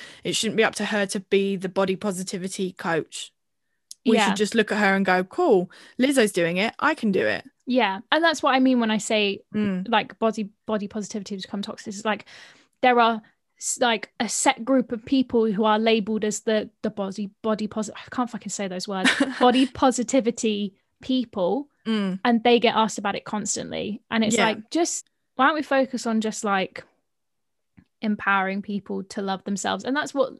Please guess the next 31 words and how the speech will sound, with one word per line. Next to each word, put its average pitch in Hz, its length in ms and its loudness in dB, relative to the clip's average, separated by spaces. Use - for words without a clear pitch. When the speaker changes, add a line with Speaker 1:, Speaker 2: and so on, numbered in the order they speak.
Speaker 2:
Lizzo 247 280 4
does. 214 240 0
She's 226 260 -2
not 254 220 2
like, 220 300 0
"Here's 339 180 0
the 320 120 0
rule 302 220 4
book 220 240 -2
on 208 100 -4
how 214 260 -2
to 214 360 -2
empower 220 400 0
yourself. 185 540 -6
You 220 60 0
need 220 160 0
to 208 60 -12
follow 220 200 -4
Speaker 1:
Yeah. 220 60 -4
Speaker 2:
these 240 260 -6
steps." - 260 0
She's 226 180 -8
just 240 200 -6
like, 214 180 0
"Look 311 220 -2
at 320 100 0
me 330 140 -4
loving 302 340 -2
my 240 220 0
body." 202 600 -4
Speaker 1:
Yeah. 240 280 0